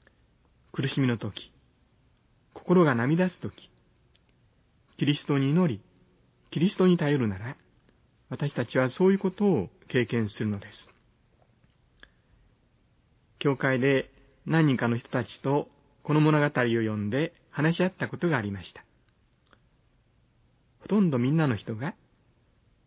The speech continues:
この物語のようなことを経験したとおっしゃいました。健康のことや、暮らしのことや、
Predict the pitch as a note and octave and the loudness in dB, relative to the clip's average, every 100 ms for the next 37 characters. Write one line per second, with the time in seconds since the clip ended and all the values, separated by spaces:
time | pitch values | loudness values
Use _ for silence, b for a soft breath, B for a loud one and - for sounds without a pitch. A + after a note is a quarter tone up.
0 | _ _ - D#3+ E3 D#3+ F3 G3+ F#3+ D#3+ | _ _ -2 2 4 4 4 2 2 2
1 | C3 A#2+ A#2 G#2+ A#2 F#2+ F3 D3 G2 C#3+ | 2 2 0 -2 -6 -6 -2 -2 -2 -2
2 | D#3 - D3 - C3 C3 _ _ _ _ | -2 -2 -4 -4 -10 -12 _ _ _ _
3 | _ _ _ _ _ F3 - B2 - A2 | _ _ _ _ _ -4 -4 -8 -6 -6
4 | G2+ E2 - - _ _ _ _ _ _ | -6 -10 -18 -20 _ _ _ _ _ _
5 | _ _ _ _ _ _ _ _ _ _ | _ _ _ _ _ _ _ _ _ _
6 | _ _ _ _ _ _ _ _ _ _ | _ _ _ _ _ _ _ _ _ _
7 | D3+ C#3 C#3 C3 A#2 D3 D3 A2+ - _ | -2 0 0 -2 -2 -4 -2 -2 -6 _
8 | _ _ _ _ _ - D3 C#3 C#3 B2+ | _ _ _ _ _ -4 -2 -2 -2 -4
9 | C3 D3 C3+ F#2 | -4 -4 -4 -4